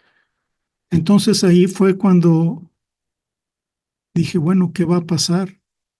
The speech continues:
Sin embargo, llega un cirujano enviado por el Señor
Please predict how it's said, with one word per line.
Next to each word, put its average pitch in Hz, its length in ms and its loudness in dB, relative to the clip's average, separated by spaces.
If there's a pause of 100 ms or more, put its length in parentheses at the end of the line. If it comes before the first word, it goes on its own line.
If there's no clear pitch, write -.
(760)
Sin 170 280 0
embargo, 214 600 2 (120)
llega 190 280 2
un 202 160 4
cirujano 208 640 2
enviado 175 400 2
por 175 200 -2
el 165 80 -2
Señor 190 560 -4